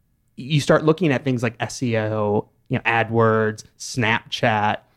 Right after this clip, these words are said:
uh, Facebook, and you start making really, really bad decisions. I mean, I was talking to a, uh, a doctor, and he was referencing a, uh, a chiropractor out in L A that's doing Snapchat. And he's like, "Should I do Snapchat?"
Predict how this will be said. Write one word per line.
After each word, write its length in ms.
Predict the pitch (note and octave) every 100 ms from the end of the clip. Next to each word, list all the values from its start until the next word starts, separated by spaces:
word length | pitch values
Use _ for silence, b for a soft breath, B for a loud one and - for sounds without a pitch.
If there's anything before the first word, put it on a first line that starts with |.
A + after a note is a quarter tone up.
| _ _ C3
uh, 120 | G#2+
Facebook, 640 | - C3 B2+ - A#2+ A2+ -
and 120 | B2
you 120 | A#2+ C3+
start 260 | - C#3+
making 420 | C3 A#2+ B2+ G#2+
really, 360 | G2+ A#2 B2 B2
really 240 | A2 A2
bad 340 | G#2 G#2 G#2 G#2
decisions. 720 | G#2+ - A2 G#2 E2+ - - _ _ _ _ -
I 60 |
mean, 100 | B2+
I 60 | B2+
was 100 | B2
talking 460 | - C3 - D3 C3+
to 280 | D3 C#3
a, 280 | C3+ C3+ C3+
uh, 180 | C3+ C3
a 40 | B2+
doctor, 420 | B2+ - - A2+
and 140 | G#2+
he 80 | C#3
was 160 | B2 A2+
referencing 640 | B2 - B2+ - B2+ A#2+
a, 220 | A#2 A#2+
uh, 160 | A#2+ A#2+ b b b
a 40 | A2+
chiropractor 720 | B2+ B2+ B2+ B2 A2+ - A#2+
out 340 | A2+ A2+ A2+ B2
in 580 | A2+ A2+ A2+ A2+ A#2+ -
L 240 | B2 A#2
A 360 | A#2+ A#2+ G#2+ A2
that's 260 | A2 G#2+ -
doing 160 | A2
Snapchat. 640 | A2 B2+ A2+ - F2+ - - -
And 80 |
he's 100 | B2+
like, 120 | A#2 A#2
"Should 140 | C3
I 40 |
do 80 | B2
Snapchat?" 680 | A#2 B2+ A#2 - A2+ G#2 -